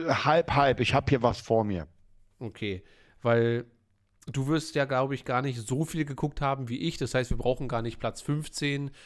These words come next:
Speaker 2: Platz
Speaker 1: Nee, also
Speaker 2: vierzehn.
Speaker 1: ich ha-, ich hab auf jeden Fall nicht alles geguckt, was da steht und besonders nicht komplett alles.
Speaker 2: Ja, also, äh, ich hab jetzt, es kann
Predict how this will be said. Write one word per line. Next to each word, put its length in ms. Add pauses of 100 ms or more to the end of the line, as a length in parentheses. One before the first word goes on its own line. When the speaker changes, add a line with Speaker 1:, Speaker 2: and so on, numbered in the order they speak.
Speaker 2:
Platz 220
Speaker 1:
Nee, 280
also 160
Speaker 2:
vierzehn. 20
Speaker 1:
ich 120
ha-, 100
ich 100
hab 100
auf 140
jeden 120
Fall 120
nicht 180
alles 260
geguckt, 320
was 160
da 100
steht 320
und 220 (260)
besonders 460
nicht 180
komplett 480
alles. 400 (600)
Speaker 2:
Ja, 180 (540)
also, 520 (600)
äh, 320
ich 220
hab 180
jetzt, 200
es 140
kann 360